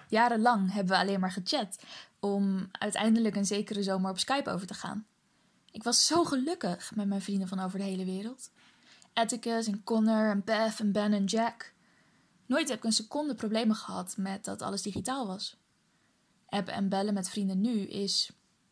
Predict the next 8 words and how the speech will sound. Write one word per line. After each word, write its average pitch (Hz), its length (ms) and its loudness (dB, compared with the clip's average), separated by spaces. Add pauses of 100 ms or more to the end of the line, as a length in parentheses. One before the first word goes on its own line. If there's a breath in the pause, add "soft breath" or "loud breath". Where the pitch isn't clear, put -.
(300)
exact - 340 -6
hetzelfde. 220 560 -6 (840)
Enkel 196 260 -2
digitaal. 190 580 -2 (1120)
Dus 226 460 -4 (720)
waarom 233 520 2
valt 247 380 -2
dat 214 160 -4